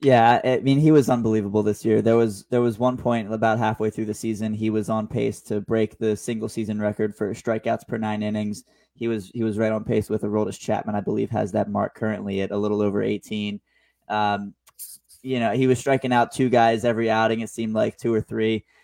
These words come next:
Uh, and, and if you take away that, that grand slam to Kyle Tucker, which I think some people forget was just a couple pitches after a dropped foul tip.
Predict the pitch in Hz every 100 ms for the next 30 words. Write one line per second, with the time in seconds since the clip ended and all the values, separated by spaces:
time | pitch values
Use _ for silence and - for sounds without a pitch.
0 | _ _ - 101 - 131 - 135 135 123
1 | 156 151 143 139 131 123 - - 117 -
2 | 123 123 117 123 117 110 - 113 110 -
3 | 113 110 107 110 _ 120 113 - - _
4 | _ - 117 139 123 135 120 127 117 -
5 | 110 120 117 - 117 113 104 - _ -
6 | 123 120 123 120 113 123 127 110 113 113
7 | 113 110 - 107 101 117 110 110 - 113
8 | 107 - 117 120